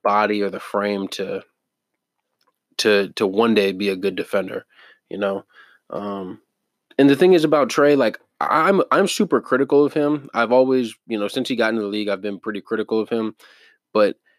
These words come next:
that doesn't mean, like, that I'm not a guy who wants to see him succeed. I wanna see him do well and all that, but, uh, it's just, like, those glaring weaknesses in his game, I wanna see him improve 'em. Um, I wanna see him take that next step and become,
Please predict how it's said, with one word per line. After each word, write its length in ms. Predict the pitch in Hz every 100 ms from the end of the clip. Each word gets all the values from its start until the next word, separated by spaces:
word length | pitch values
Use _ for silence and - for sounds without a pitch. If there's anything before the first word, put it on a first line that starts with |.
| _ _ _ -
that 160 | 170
doesn't 340 | 247 208 120 117
mean, 320 | 127 135 120
like, 240 | 101 90
that 160 | 104 104
I'm 180 | 104 101
not 540 | 107 110 101 - - - _ -
a 40 |
guy 220 | 104 110 107
who 80 |
wants 240 | 104 110 104
to 100 | 104
see 160 | -
him 120 | 107 95
succeed. 480 | 90 - 107 101 -
I 140 | 127
wanna 280 | 131 151 131
see 200 | - 123
him 160 | 107
do 160 | 101 107
well 420 | 95 98 110 110 _ _ _ _
and 120 | 101
all 140 | 104 107
that, 320 | 110 110 90
but, 140 | 98
uh, 80 | 98
it's 220 | - 110 -
just, 240 | 107 -
like, 220 | 98 92
those 240 | 104 98 - _
glaring 500 | - 107 113 113 101
weaknesses 540 | 92 117 113 107 113 104
in 100 | 98
his 160 | 104
game, 320 | 90 104 107 98
I 40 |
wanna 220 | 101 104
see 160 | - 117
him 80 | 104
improve 420 | 98 - 113 95
'em. 160 | 90 - _ _ _ _
Um, 480 | - 98 95 90 90
I 100 | 101
wanna 220 | 113 117 98
see 200 | - 113
him 120 | 104
take 200 | 113 107
that 160 | 101
next 220 | 104 104 -
step 260 | 110 104
and 120 | 104
become, 540 | 98 - 110 104 98